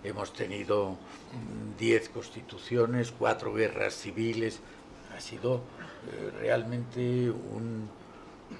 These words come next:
un caos, a mi juicio, originado porque aquí no llega la, el acontecimiento más importante de la historia moderna, que es la revolución industrial,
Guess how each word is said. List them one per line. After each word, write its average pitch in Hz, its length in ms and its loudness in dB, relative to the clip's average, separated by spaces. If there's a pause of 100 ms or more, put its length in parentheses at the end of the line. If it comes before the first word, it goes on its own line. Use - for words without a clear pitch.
un 120 220 -2
caos, 175 560 4 (440)
a 127 120 0
mi 120 220 -2
juicio, 170 600 2
originado 123 640 0 (520)
porque 120 400 2
aquí 151 320 -2
no 135 220 2
llega 143 540 4 (240)
la, 107 300 0 (300)
el 104 100 -2
acontecimiento 113 720 -2
más 127 260 2
importante 110 800 4 (680)
de 107 240 -2
la 101 160 0
historia 120 420 4
moderna, 104 500 0
que 104 180 -2
es 98 100 -2
la 104 100 2
revolución 98 500 -6
industrial, 90 500 -12